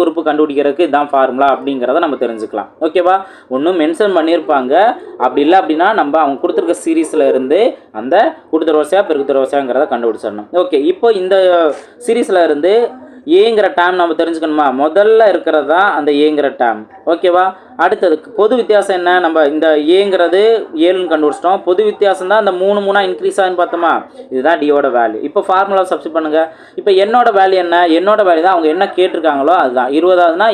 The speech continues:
என்னோட வேல்யூ அந்த இருபது. சப்ஸ்டிட்யூட் பண்ணுங்க. டி ட்வென்டி அதான் கேட்குறாங்க. ஏவோட வேல்யூ ஏழு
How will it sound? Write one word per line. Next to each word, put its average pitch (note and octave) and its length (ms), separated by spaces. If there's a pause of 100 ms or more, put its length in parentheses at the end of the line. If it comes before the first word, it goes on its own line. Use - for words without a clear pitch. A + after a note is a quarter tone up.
(120)
என்னோட F3 240 (100)
வேல்யூ D3+ 240
அந்த B2+ 180
இருபது. A#2 320 (560)
சப்ஸ்டிட்யூட் F3 300
பண்ணுங்க. D#3+ 220 (420)
டி E3+ 80 (140)
ட்வென்டி D#3+ 400
அதான் D#3 240
கேட்குறாங்க. C3+ 440 (560)
ஏவோட F3+ 300
வேல்யூ D3+ 220 (160)
ஏழு D3 200